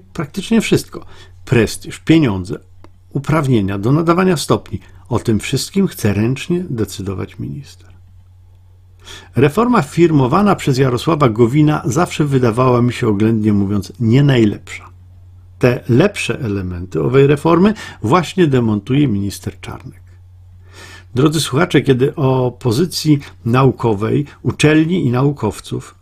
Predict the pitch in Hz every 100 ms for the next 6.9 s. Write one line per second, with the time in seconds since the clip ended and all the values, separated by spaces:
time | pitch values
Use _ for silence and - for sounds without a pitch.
0 | - - 139 170 185 147 113 - 123 110
1 | 104 110 104 - 98 - - - - -
2 | - - - 107 110 - 107 110 104 -
3 | 101 123 170 - - - - - - -
4 | - - 104 90 113 123 127 123 110 120
5 | 143 98 - - - - - - - 113
6 | 104 - 107 90 - 98 95 - -